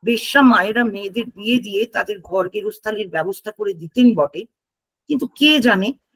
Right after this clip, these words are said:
কোন অত্যাশ্চর্য জাদুর খেলায় সেই মেয়েরা ফের মায়ের পেশাতেই ফিরতে বাধ্য হতো। পুতুলের কথাই শুনুন না, কাজে পুতুলের দিদিমা সত্যি নাতনির ভবিষ্যৎ বোঝেননি, নাকি ভয়ানক বুঝেছিলেন বলেই তার পড়াশোনাটাকে গুরুত্ব দেয়নি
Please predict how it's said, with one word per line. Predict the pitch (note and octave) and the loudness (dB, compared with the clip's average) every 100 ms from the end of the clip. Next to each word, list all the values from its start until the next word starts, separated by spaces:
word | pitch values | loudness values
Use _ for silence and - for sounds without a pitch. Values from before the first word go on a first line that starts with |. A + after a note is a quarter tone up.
| _ _ | _ _
কোন | - C#4+ | 0 0
অত্যাশ্চর্য | C4 G#3+ _ C4 - C4+ A#3 A#3+ | 0 -8 _ 0 0 -2 0 0
জাদুর | F#3 F#3+ E3+ A3 | 0 -2 0 -6
খেলায় | - G3 F3 D#3+ - _ _ _ | -6 -4 -2 -4 -8 _ _ _
সেই | - - B3+ C4+ | -10 0 4 6
মেয়েরা | A#3+ A3 G#3+ F3+ B3 _ _ | 6 4 0 -2 -4 _ _
ফের | _ C4 C4+ | _ -4 -2
মায়ের | G#3 G#3 G#3+ G#3 | 0 -2 -2 -6
পেশাতেই | G3+ G3+ G3 A3 A3 | -10 -10 -8 -8 -8
ফিরতে | F#3+ _ F#3 | -20 _ -6
বাধ্য | D#3+ C#3+ - | -6 -6 -10
হতো। | D3 B2 C#3+ C#3 _ _ _ _ _ _ | -10 -10 -16 -20 _ _ _ _ _ _
পুতুলের | A3 B3+ B3 B3 | -6 0 0 0
কথাই | A#3+ A#3+ A#3+ | -4 -2 -2
শুনুন | - A#3 A3+ | 0 0 0
না, | E3 C#3+ _ _ _ _ _ _ _ | -2 -10 _ _ _ _ _ _ _
কাজে | G3+ F3+ G#3+ | -4 -2 -4
পুতুলের | - G3 A3+ A#3+ | -8 -4 0 0
দিদিমা | F3+ F#3 A3 | -2 -4 -2
সত্যি | A3 G3+ - A#3 | -2 -4 -6 -4
নাতনির | G#3+ D#3+ - G3+ G#3+ | 0 -2 -2 -4 -4
ভবিষ্যৎ | D3+ E3+ F3+ A3+ | -2 -4 -2 -4
বোঝেননি, | F#3 D3 D#3 F#3 B3+ D4 A3 B2+ _ _ _ _ | -4 -4 -2 4 4 6 2 -2 _ _ _ _
নাকি | - A3+ C#4+ | -2 0 0
ভয়ানক | G3 F3 F#3 A#3 C4+ | 0 2 4 6 4
বুঝেছিলেন | G#3+ G#3 G#3 A#3+ C4 C4 C#4 | 0 -4 -4 -4 -2 0 0
বলেই | G3 F#3+ A3+ B3+ | 0 -2 -2 0
তার | C4+ B3+ | -2 -2
পড়াশোনাটাকে | - F#3+ - A3+ A3+ A3+ A3+ | -4 -8 -6 -8 -8 -8 -10
গুরুত্ব | E3 G#3+ G#3+ A#3 | -10 -12 -8 -4
দেয়নি | F#3+ A3 E3+ E3 | 0 -2 -2 -8